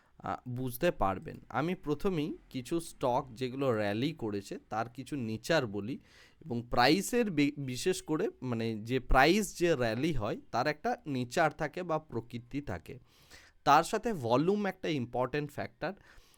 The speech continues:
আমি কেবলমাত্র মুভিং অ্যাভারেজ এবং ভলিউম ইউজ করে বলে দিতে পারি যে এই পার্টিকুলার প্রাইসটা এত দূর অবধি দৌড়াবে, তারপরে তাকে আবার রিট্রেসমেন্ট করতে হবে,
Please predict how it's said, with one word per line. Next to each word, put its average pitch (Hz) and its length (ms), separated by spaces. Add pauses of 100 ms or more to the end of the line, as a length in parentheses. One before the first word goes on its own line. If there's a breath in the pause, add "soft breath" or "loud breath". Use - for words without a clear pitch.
আমি 180 260
কেবলমাত্র 208 640
মুভিং 151 440
অ্যাভারেজ 196 440
এবং 156 280
ভলিউম 139 400
ইউজ 151 340
করে 165 240
বলে 123 320
দিতে 160 260
পারি 185 420
যে 135 280
এই 151 240
পার্টিকুলার 160 640
প্রাইসটা 123 520
এত 117 220
দূর 123 260
অবধি 120 260
দৌড়াবে, 117 520
তারপরে 117 480
তাকে 107 260
আবার 120 340
রিট্রেসমেন্ট 123 800
করতে 110 320
হবে, 120 260